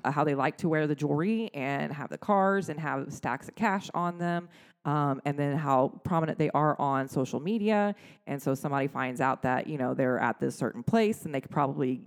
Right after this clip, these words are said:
you know, get a million dollars worth of jewelry off of 'em real easy or,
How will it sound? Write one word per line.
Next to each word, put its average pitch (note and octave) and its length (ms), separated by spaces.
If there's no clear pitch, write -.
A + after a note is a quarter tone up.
you C#3+ 60
know, B2+ 160
get C3 280
a C#3 40
million C3+ 320
dollars C3 300
worth - 100
of A#2 80
jewelry A#3 320
off G3 160
of G3 160
'em G3 340
real F#3 240
easy G3 520
or, D3 420